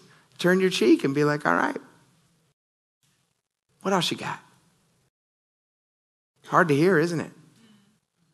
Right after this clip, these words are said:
And not just, that's actually easier than blessing those who curse you, isn't it? 'Cause if they're cursing you out and they're swearing in your face, what is your gut reaction?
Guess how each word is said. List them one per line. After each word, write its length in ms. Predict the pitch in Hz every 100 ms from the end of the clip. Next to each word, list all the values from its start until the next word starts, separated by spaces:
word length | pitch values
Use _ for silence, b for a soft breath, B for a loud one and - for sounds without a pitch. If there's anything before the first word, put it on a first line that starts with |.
| _ b b
And 120 | 165
not 200 | 214 262
just, 240 | 285 226 - -
that's 300 | 175 226 - -
actually 360 | 214 - 170
easier 580 | 143 160 156 127 101 107 - _
than 140 | - 120
blessing 600 | 120 131 139 120 101 98 - _ _ _ _
those 240 | 98 92
who 80 | -
curse 280 | - - -
you, 120 | -
isn't 180 | 101 135
it? 120 | 156 - - - _ _ _ _ _ _ -
'Cause 160 | 156
if 140 | 151 147
they're 160 | 180
cursing 440 | 202 - 180 170 170
you 160 | 147
out 260 | 123 92 104
and 100 | 107
they're 120 | 123
swearing 400 | - 151 143 151
in 80 | 147
your 100 | 120
face, 500 | - 113 104 - - - B B
what 180 | 131 143
is 120 | 131
your 120 | 135
gut 260 | 120 131 -
reaction? 600 | 123 120 135 - 160